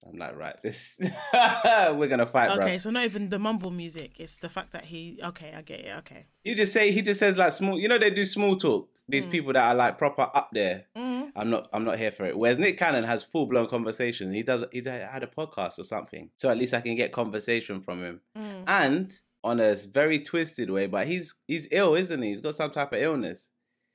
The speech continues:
Speaker 2: Hmm?
Speaker 1: So realistically, he could pop off at, like, any time, maybe? I don't
Speaker 2: Lupus.
Speaker 1: know.
Speaker 2: I think it's lupus.
Speaker 1: Oh, has he got lupus?
Speaker 2: I believe it's lupus. I could be wrong.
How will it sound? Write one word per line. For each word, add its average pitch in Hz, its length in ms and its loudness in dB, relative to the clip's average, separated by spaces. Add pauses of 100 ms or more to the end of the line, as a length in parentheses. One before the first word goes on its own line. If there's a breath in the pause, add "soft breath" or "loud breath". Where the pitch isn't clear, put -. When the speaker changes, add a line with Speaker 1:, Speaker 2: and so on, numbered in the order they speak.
(140)
Speaker 2:
Hmm? 220 160 -14 (100)
Speaker 1:
So 135 340 4
realistically, 151 1120 0
he 117 60 -2
could 117 200 -6
pop 143 200 -4
off 131 180 -6
at, 107 100 -2
like, 98 200 -4
any 123 160 -8
time, 147 360 -10
maybe? 196 180 -8
I - 40 -6
don't - 0 -
Speaker 2:
Lupus. 202 400 -6 (180)
Speaker 1:
know. 202 60 -16
Speaker 2:
I 190 40 -20
think 226 220 -14
it's - 160 -16
lupus. 180 500 -14
Speaker 1:
Oh, 143 100 4
has 139 100 2
he 147 40 -4
got 165 140 4
lupus? 139 680 2
Speaker 2:
I 175 40 -10
believe 190 380 -10
it's - 180 -14
lupus. 156 600 -16
I - 20 -20
could 170 200 -20
be 165 100 -16
wrong. 156 300 -18